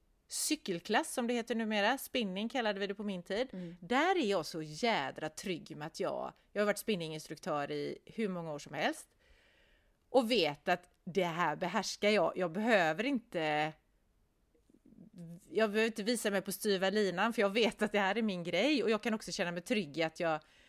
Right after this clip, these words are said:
Speaker 1: ja, men jag behöver inte visa att jag cyklar tuffast eller hårdast eller snyggast <laughs> eller vad det nu kan vara för någonting. Utan jag gör det här för min skull. Idag är inte dagen då jag ska upp i de högsta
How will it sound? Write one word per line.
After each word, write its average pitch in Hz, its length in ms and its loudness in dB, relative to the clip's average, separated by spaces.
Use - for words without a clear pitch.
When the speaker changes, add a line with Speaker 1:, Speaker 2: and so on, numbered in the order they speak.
Speaker 1:
ja, 277 100 6
men 302 100 4
jag 254 120 8
behöver 247 200 4
inte 294 160 2
visa 247 300 2
att 214 100 -2
jag 214 140 4
cyklar 226 280 -2
tuffast 214 440 -2
eller 190 160 0
hårdast 180 600 2
eller 175 600 2
snyggast 185 920 2
<laughs> 262 120 4
eller 240 140 8
vad 202 140 2
det 196 60 -2
nu 196 120 -2
kan 185 160 -2
vara 165 140 2
för 170 120 -6
någonting. 185 440 -2
Utan 233 400 2
jag 165 160 -8
gör 226 320 -2
det 208 60 -6
här 185 100 -4
för 180 160 -8
min 214 320 -6
skull. - 420 -8
Idag 190 520 0
är 247 240 -2
inte 269 200 -4
dagen 185 360 0
då 185 60 -4
jag 180 160 0
ska - 140 -4
upp - 200 -8
i - 40 -10
de 165 120 -4
högsta 160 600 -2